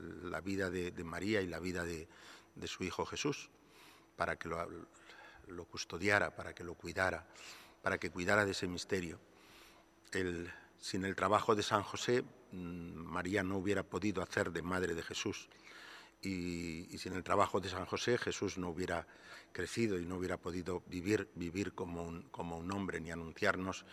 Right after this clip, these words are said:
la llegada del, del Evangelio, la llegada del, del reino de Dios a, a nuestra, a nuestra historia y a nuestras vidas. Por lo tanto, el ministerio de San José es un ministerio precioso, que yo creo que se,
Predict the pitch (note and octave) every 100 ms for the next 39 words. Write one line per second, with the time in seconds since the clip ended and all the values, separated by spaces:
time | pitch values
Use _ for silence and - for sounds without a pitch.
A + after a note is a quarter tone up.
0 | - - - F2+ E2+ F2+ F2+ E2+ E2 F2+
1 | F#2 E2 D#2+ D#2 - F#2 D2+ E2 E2 E2+
2 | E2+ F2 E2 E2 E2 D#2 - F#2+ F2+ D#2
3 | D2+ E2+ E2+ - - - - - - D#2+
4 | D2+ - - F2+ F2 D2+ - E2+ D#2 -
5 | D#2+ D#2+ E2+ - F2 E2 D#2+ - - -
6 | A2+ G2+ F2 D#2+ D#2 D#2+ - E2+ - F#2
7 | E2+ - - - - - - - - -
8 | - - _ - _ - G2 F#2 G#2+ G#2
9 | G2+ F#2+ - A2 A2 G2+ G2 - G2+ A#2+
10 | C3+ - - - - - G#2 F#2+ F2+ -
11 | G2 G#2+ - F2 - F#2+ F2+ - - -
12 | - - - - - - - A2+ B2 C3+
13 | B2 - G#2 F#2+ G#2